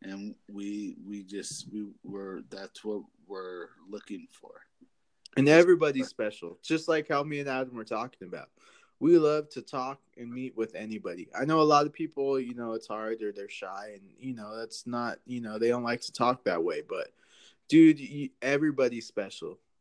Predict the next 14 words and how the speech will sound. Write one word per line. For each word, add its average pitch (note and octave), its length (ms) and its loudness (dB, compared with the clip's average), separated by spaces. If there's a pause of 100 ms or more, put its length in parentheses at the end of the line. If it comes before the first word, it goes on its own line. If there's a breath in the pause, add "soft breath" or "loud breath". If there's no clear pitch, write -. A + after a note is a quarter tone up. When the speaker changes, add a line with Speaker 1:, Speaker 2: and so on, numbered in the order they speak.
(100)
Speaker 2:
You A#2 180 -6
know, A2+ 160 -6
that's C3 300 -4
the C#3+ 100 4
reason B2+ 320 0
why A2+ 220 0
me A#2 160 -4
and A2+ 80 -4
Adam A2+ 280 -4
socialize G#2+ 840 -2
and G2 100 -10
talk G#2+ 340 -4
to F#2+ 140 -4
everybody. G#2 800 -4